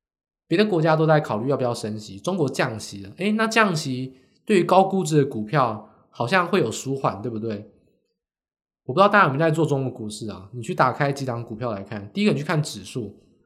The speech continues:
深圳指数没有造酒股，呃，有啊，有五粮液，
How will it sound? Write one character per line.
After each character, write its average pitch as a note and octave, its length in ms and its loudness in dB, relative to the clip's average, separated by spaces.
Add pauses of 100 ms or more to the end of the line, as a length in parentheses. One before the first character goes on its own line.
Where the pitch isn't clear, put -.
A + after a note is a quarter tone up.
(160)
深 G#3+ 240 4
圳 A3 160 6
指 C#3 220 -2
数 A2+ 400 -4
没 E3+ 100 0
有 D#3+ 100 2
造 D3+ 220 6
酒 A#2 240 -2
股， G#2 380 -10 (260)
呃， C3+ 160 0
有 C3+ 220 2
啊， A2 180 -2
有 E3+ 140 4
五 D#3 120 4
粮 A#2 240 -2
液， B2 200 -8